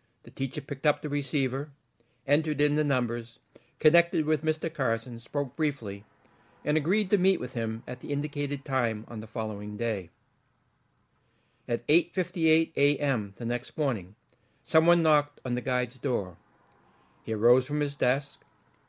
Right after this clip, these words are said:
walked to the door, opened it, and found himself face to face with a tall man who appeared to be in his early fifties.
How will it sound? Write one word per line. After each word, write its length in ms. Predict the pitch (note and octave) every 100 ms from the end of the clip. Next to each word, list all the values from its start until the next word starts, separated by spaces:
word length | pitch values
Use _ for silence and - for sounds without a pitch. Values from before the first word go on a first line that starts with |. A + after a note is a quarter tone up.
| -
walked 320 | C#3 E3+ -
to 60 |
the 120 | D#3 D#3+
door, 440 | C#3+ A#2+ A#2+ D3
opened 380 | - D#3 D#3+ A#2
it, 160 | A2+ - _ _ _ _ _ -
and 140 | C3+
found 240 | F#3 G#3+
himself 460 | G#3+ F#3+ - F3 F3
face 260 | - F3+ F3+
to 60 | E3+
face 380 | - C#3+ C#3
with 140 | - C#3+
a 40 |
tall 360 | C#3+ D#3 D#3+ D#3+
man 340 | D3 C#3 C3+
who 160 | C#3 C#3+
appeared 340 | C#3 D#3+ D#3
to 60 | D3+
be 260 | C#3+ C#3+
in 100 | C#3+
his 120 | C#3 C3+
early 260 | C3 C3+
fifties. 600 | C3+ D3+ C#3+ - F#2 -